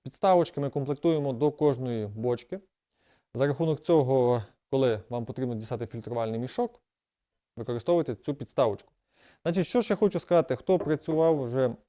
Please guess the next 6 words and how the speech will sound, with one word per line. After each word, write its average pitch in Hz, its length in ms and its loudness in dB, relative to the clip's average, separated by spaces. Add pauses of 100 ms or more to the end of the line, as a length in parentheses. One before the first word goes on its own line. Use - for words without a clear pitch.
е, 113 300 0
з 107 40 -6
дерев'яними 160 680 0 (200)
або 110 280 -6 (300)
з - 80 -20
капролоновими, 156 760 0